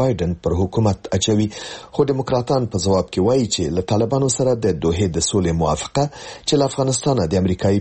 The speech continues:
پوځیانو وتل یې یوه برخه وه، د مخکیني جمهوري پال ولسمشر ډونالډ ټرمپ ادارې لاسلیک کړې وه. واشنګټن پوسټ ورځپاڼې پرون د باخبره سرچینو په حواله راپور ورکړ چې د استازو جرګې جمهوري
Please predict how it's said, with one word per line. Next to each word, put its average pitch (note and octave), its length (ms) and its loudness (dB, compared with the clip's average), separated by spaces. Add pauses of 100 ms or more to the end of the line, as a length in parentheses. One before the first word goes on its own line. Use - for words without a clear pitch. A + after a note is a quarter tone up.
پوځیانو G#2+ 520 2 (120)
وتل A2+ 280 0 (100)
یې F#2 320 0
یوه A#2+ 220 4
برخه G2+ 300 0
وه، F2+ 100 2 (380)
د A2+ 160 2
مخکیني A2 460 2 (180)
جمهوري F#2+ 420 2
پال F2+ 220 0
ولسمشر F2+ 640 0 (360)
ډونالډ F#2+ 440 2
ټرمپ B2 220 0 (180)
ادارې F#2 320 2 (140)
لاسلیک G2 420 0
کړې G#2 220 4
وه. G#2 80 0 (640)
واشنګټن B2+ 480 0 (100)
پوسټ C#3 260 0
ورځپاڼې A#2 460 0 (140)
پرون C3 240 2 (360)
د A#2+ 140 2
باخبره B2+ 480 0
سرچینو A2 480 0 (120)
په F#2+ 140 0
حواله F#2+ 300 2 (340)
راپور B2+ 420 2
ورکړ G#2 280 0 (100)
چې G#2 100 2 (380)
د G#2+ 120 4
استازو A2+ 400 0 (100)
جرګې G2+ 540 0
جمهوري F#2 340 2